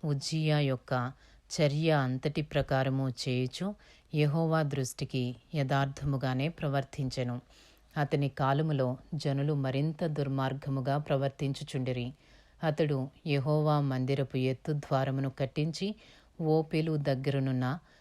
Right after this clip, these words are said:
గోడ చాలా మట్టుకు కట్టించెను. మరియు అతడు యూదా పర్వతములలో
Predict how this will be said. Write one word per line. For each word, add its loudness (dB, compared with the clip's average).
గోడ 4
చాలా 0
మట్టుకు -2
కట్టించెను. -2
మరియు 2
అతడు 2
యూదా 2
పర్వతములలో 0